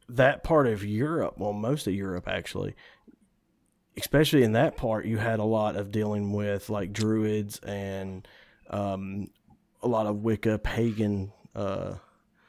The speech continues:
style worship. Like, even Stonehenge is a mystery, or mystery in of itself. Some people think it's a burial site, a sacrificial site, a calendar, stuff like that.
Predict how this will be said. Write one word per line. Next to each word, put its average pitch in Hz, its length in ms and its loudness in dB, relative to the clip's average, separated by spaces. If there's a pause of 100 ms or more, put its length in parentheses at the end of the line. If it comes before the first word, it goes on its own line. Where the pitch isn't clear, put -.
(360)
style 107 360 2
worship. 110 380 0
Like, 107 140 -2
even 113 220 2
Stonehenge 107 880 0 (680)
is 117 140 4
a 110 40 2
mystery, 107 1000 0
or 110 160 -2
mystery 110 480 2
in 110 100 2
of 104 120 0
itself. 117 420 -2
Some 104 140 -6
people 110 200 -4
think 107 200 -2
it's 104 120 -4
a 101 40 -6
burial 110 440 0
site, 113 320 -2
a 98 40 -6
sacrificial 113 680 -2
site, 113 340 -2
a 104 40 -4
calendar, 110 680 -4 (800)
stuff - 380 2
like 107 200 0
that. 113 380 0